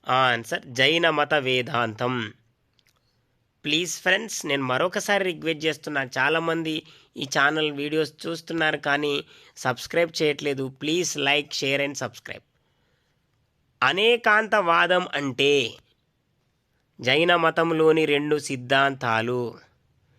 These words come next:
ఏ రాష్ట్ర కూటరాజు సల్లేఖన వ్రతం చేసి మరణించారు? ఏ రాష్ట్ర కూటరాజు సల్లేఖన వ్రతం చేసి మరణించారు?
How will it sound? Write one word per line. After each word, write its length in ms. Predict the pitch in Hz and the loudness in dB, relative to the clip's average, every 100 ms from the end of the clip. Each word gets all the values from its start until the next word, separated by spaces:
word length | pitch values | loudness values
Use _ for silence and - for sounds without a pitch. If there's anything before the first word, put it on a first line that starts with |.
| _ _ _ _ - | _ _ _ _ 0
ఏ 260 | 156 214 | 4 6
రాష్ట్ర 440 | 233 226 226 - 226 | 6 4 2 0 -2
కూటరాజు 880 | - 190 190 190 165 135 135 220 | -2 -6 2 4 4 2 -2 -8
సల్లేఖన 760 | 233 - 147 180 220 226 233 214 | -6 -2 0 2 4 4 4 4
వ్రతం 420 | 185 175 185 180 185 | 4 2 0 -2 -2
చేసి 240 | 180 185 | -2 0
మరణించారు? 1040 | 165 151 151 147 139 127 120 120 127 113 110 _ _ _ _ _ | 0 2 2 -2 -4 -4 -2 -2 -2 -4 -10 _ _ _ _ _
ఏ 200 | 139 160 | 2 2
రాష్ట్ర 420 | 175 170 175 - | 4 2 2 -2
కూటరాజు 840 | 160 - 151 156 151 139 139 175 220 _ _ _ - | -4 -4 -4 0 2 4 2 -2 -8 _ _ _ -10
సల్లేఖన 720 | - 143 165 196 208 214 202 | 0 0 2 4 4 4 2
వ్రతం 440 | 170 165 170 170 160 | 2 0 0 -2 -2
చేసి 220 | 160 156 | -4 -2
మరణించారు? 720 | 160 143 139 131 117 110 - | -2 0 0 -4 -6 -8 -10